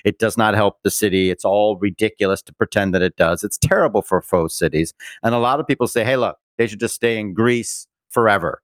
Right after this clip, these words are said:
It's the Olympics. The Olympics belong in Greece. Just let it stay in Greece. Summer and Winter Olympics in Greece. They'll have the venues. They'll be used every four years, for, you know, which isn't a lot, but they'll be available for other stuff. But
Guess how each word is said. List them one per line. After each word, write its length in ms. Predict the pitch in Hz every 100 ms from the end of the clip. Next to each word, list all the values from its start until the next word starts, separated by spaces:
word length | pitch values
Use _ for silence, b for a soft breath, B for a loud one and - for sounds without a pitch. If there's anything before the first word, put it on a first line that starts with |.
| _
It's 140 | 101 -
the 80 | 175
Olympics. 500 | 214 - 101 - -
The 120 | 87
Olympics 340 | 107 131 -
belong 460 | - 110 131 147 151
in 120 | 175
Greece. 480 | 180 202 117 - - -
Just 160 | 104
let 140 | 104 135
it 120 | 147
stay 260 | - 131
in 100 | 165
Greece. 520 | 147 190 120 - - - B -
Summer 380 | - 127 156
and 80 | 139
Winter 200 | 147 143
Olympics 440 | 131 139 180 - - -
in 120 | 180
Greece. 440 | 185 185 - - _ _ 107
They'll 100 | 98
have 220 | 107 95
the 60 |
venues. 520 | 85 113 147 185 240 - _ 120
They'll 100 | 107
be 100 | 95
used 300 | 110 107 113
every 180 | 104
four 280 | 104 113 110
years, 640 | 101 175 220 269 233 - - _ _
for, 220 | - 131 -
you 80 |
know, 320 | 123 131 127 B B
which 160 | 113 143
isn't 200 | 160 185
a 100 | 143
lot, 300 | 180 143 -
but 100 | 123
they'll 100 | 110
be 160 | 98 98
available 380 | 90 87 90
for 160 | - 98
other 200 | 131 311
stuff. 280 | - 98 107
But 160 | 113